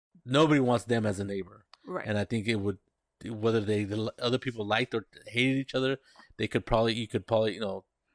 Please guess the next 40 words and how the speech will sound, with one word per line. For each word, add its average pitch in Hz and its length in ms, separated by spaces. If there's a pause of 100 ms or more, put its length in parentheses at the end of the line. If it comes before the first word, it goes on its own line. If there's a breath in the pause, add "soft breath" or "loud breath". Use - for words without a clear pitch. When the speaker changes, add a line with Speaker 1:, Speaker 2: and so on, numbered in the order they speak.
(180)
Speaker 1:
ban-, 117 320
they 120 100
could 120 160
probably 107 200
band 104 240
together 101 360
and 98 160
eliminate 110 540 (360)
the 123 100
real 123 240
threat 101 380
that 101 120
is 98 240 (400)
your 110 100
player 101 260
characters, 101 400
if 104 120
such - 180
a 110 60
thing 107 180
would 98 120
happen. 98 300 (320 loud breath)
One, 143 140
I 143 40
would 127 120
never 117 180
run 113 200
a 117 60
game 110 180
like 113 160
that. 110 240
I 95 80
would 95 120
never 95 360
G 98 260
M 101 140
a 101 60
game 104 260
like 101 180
that. 101 220